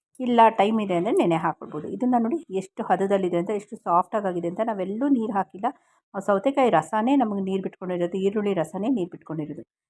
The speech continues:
ಬನ್ನಿ ಇದನ್ನು ತವಕ್ಕೆ ಡೈರೆಕ್ಟಾಗಿ, ಕೆಲವರು ಪೇಪರ್ ಮೇಲೆ ತಟ್ತಾರೆ, ನಾವು ಡೈರೆಕ್ಟಾಗಿ ತವದ ಮೇಲೆ ತಟ್ಬಿಟ್ಟು ಒಂದೇ ಒಂದು ತೊಟ್ಟು ನಾನು ಎಣ್ಣೆ ಹಾಕ್ಕೊಂಡಿದ್ದೀನಿ. ಎಣ್ಣೆ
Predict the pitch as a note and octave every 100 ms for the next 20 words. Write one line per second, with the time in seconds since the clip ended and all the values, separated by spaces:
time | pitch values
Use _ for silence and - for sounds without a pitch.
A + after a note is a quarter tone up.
0 | _ B3+ C#4 D#4 G#3 A3+ C#4 F#3 F#3 -
1 | F#3+ F#3 - G3 - G3+ G3 G3+ G3 A3+
2 | A3 G#3 G3 D#3+ - D3+ A3+ - _ -
3 | A#3 A3 G3 G3 - A#3+ B3+ A#3 - G#3
4 | G3 G3+ G#3 - F3 - A3+ G#4 A4+ _
5 | _ _ _ G#3 G#3 A#3 E4 F4+ C4 F#3+
6 | B3 A3+ G3+ C#4+ F#3 E3 E3 F3 - E3
7 | E3 F3 F#3 G3+ C4+